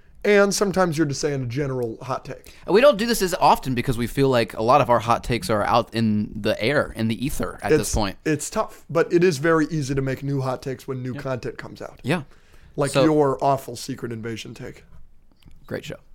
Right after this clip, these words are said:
Speaker 2: Good,
Speaker 1: Ugh.
Speaker 2: good show.
Speaker 1: Ugh.
Speaker 2: Good show.
Speaker 1: So let's start. I'll, uh, start.
Speaker 2: Yeah. So the, the point is, um, you, if someone breaks, you lose.
Speaker 1: Yes.
Speaker 2: Um, and
Speaker 1: So, exactly.
Speaker 2: Yeah. So you, we, uh, just take turns and we try to stay nice and calm
Speaker 1: Mm-hmm.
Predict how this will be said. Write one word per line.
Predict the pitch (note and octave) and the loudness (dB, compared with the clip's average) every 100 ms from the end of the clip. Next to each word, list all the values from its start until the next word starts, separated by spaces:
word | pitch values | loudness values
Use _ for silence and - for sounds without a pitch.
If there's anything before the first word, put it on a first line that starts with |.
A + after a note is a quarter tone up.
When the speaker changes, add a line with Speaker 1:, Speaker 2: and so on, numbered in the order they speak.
| - - - - - | -20 -20 -20 -18 -4
Speaker 2:
Good, | - B2+ | -2 -2
Speaker 1:
Ugh. | - | -2
Speaker 2:
good | F#3 - | -4 -4
show. | - - - - - | -6 -14 -18 -12 -4
Speaker 1:
Ugh. | D#3+ - - | -4 -4 -10
Speaker 2:
Good | G2 | -16
show. | - - - - | -18 -20 -20 -14
Speaker 1:
So | - A#3 | 0 2
let's | G#3+ F#3 F3+ | 4 2 2
start. | - G#3 - - | 4 4 2 4
I'll, | F#3 F#3 | 6 8
uh, | F3+ F3 | 8 6
start. | - - - - - - - - - - - - - - - - - - - _ - | 6 4 4 2 -16 -20 -20 -20 -20 -20 -20 -20 -20 -20 -20 -20 -20 -20 -20 _ 0
Speaker 2:
Yeah. | G3+ E3 | 4 8
So | - F#3 E3 | 8 8 6
the, | C#3+ D#3 | 4 0
the | C3 D3 | 2 4
point | F3 F#3+ G#3 | 4 4 2
is, | D3 C#3+ C#3 | 2 2 0
um, | C#3 B2+ B2+ A#2+ | -2 -2 -4 -8
you, | C3 C#3 C3 - | -6 -4 -4 -4
if | G2 C3+ | -6 -4
someone | - G#3 D3+ | -2 0 2
breaks, | C#3 F#3 - | 2 2 2
you | F3 | -2
lose. | D3 A#2+ G2+ - - - | -2 -2 -4 -10 -14 -2
Speaker 1:
Yes. | G3 F3 - - | 0 0 -2 -6
Speaker 2:
Um, | A#2+ A2+ A2 | -6 -4 -6
and | G#2+ | -4
Speaker 1:
So, | A2+ D#3 C3+ - - - - | 2 2 2 -6 -18 -20 -8
exactly. | D#3 C3+ - - - _ - | -6 -6 -10 -14 -20 _ -10
Speaker 2:
Yeah. | C3+ - | -10 -10
So | - A#2 | -10 -8
you, | A2 A2+ F2+ | -8 -10 -14
we, | A2+ G#2+ | -10 -8
uh, | G#2 | -8
just | G#2 - | -10 -12
take | A#2 - | -12 -8
turns | B2 G3 | -8 -8
and | D3 | -10
we | A2 | -10
try | - | -8
to | G#2+ | -8
stay | G#2+ B2 A2 | -8 -10 -10
nice | G#2+ G#2+ - | -10 -10 -10
and | A2+ | -14
calm | - C3+ F3+ A3 | -10 -10 -10 -10
Speaker 1:
Mm-hmm. | E3+ E3 | -8 -6